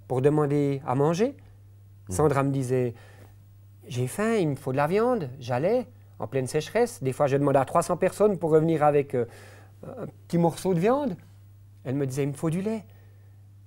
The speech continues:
Speaker 1: Deux, trois heures, je revenais avec un peu de lait en poudre. Et, et, et ça s'enchaînait, ça s'enchaînait. Et à quatre mois de grossesse, Sandra faisait à peine quarante kilos.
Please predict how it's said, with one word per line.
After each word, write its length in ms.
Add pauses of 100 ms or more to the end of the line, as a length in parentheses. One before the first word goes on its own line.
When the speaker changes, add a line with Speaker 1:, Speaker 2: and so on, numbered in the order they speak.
(180)
Speaker 1:
Deux, 220
trois 380
heures, 320
je 100
revenais 200
avec 120
un 80
peu 140
de 40
lait 60
en 140
poudre. 340 (520)
Et, 100
et, 400
et 40
ça 180
s'enchaînait, 640
ça 160
s'enchaînait. 640 (460)
Et 280
à 100
quatre 240
mois 120
de 60
grossesse, 400
Sandra 360
faisait 160
à 80
peine 240
quarante 320
kilos. 340